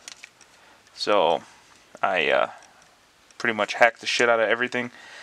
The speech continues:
I, except for this, I left so I can use these self-tappers right here.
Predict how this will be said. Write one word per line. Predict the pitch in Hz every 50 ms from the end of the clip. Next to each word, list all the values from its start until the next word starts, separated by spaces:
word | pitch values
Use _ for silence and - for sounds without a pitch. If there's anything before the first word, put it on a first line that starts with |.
| - - - - - -
I, | - 101 107
except | - - - - - - 123 - -
for | 107
this, | 110 123 147 160 147 - -
I | 120
left | 117 123 135 143 -
so | - - 117 117
I | 117 113
can | - 120 120
use | 123 123 113
these | 117 117 -
self-tappers | - - 139 127 123 - - 147 151 147 - - 147 131 123
right | 123 117 113
here. | 135 185 220 220